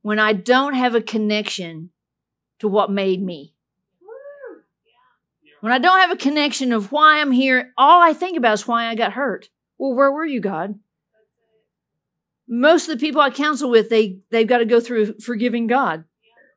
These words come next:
Speaker 1: Why? Because our number one question of humanity is, "Where were you when I was in pain?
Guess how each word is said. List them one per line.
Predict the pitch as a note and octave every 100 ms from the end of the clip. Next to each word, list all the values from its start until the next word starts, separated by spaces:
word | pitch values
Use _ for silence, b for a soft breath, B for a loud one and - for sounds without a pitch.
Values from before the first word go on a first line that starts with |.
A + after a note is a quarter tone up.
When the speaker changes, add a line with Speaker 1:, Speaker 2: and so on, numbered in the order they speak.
| -
Speaker 1:
Why? | C#4 D#4
Because | C#4 C#4+ C4+
our | C4
number | C#4 C#4+
one | C4+ C4+
question | C#4 D4+ C4+
of | C4
humanity | G3+ B3 C4+ C#4+ B3+ A#3+
is, | A3+ G#3
"Where | A3+ C4
were | B3 C4+
you | B3 A3+
when | G#3+
I | G#3
was | A3 G#3
in | A3
pain? | G3+ A#3+ G3+ F#3+